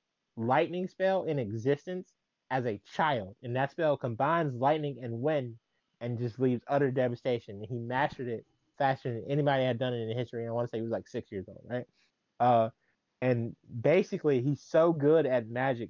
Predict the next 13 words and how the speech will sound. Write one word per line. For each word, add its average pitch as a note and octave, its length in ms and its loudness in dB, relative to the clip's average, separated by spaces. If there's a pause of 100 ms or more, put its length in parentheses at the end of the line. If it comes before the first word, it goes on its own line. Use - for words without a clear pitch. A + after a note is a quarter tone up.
that G#2+ 180 -2
he C3+ 120 -6
can B2 180 -12 (140)
enter D#3+ 380 0
into C3+ 340 -4
a A2+ 100 0
form C#3+ 540 -2 (260)
that A#2 160 -2
literally C#3+ 420 2
embodies C#3 760 0
that B2+ 340 0
element C#3 420 0
specifically. C#3+ 800 -4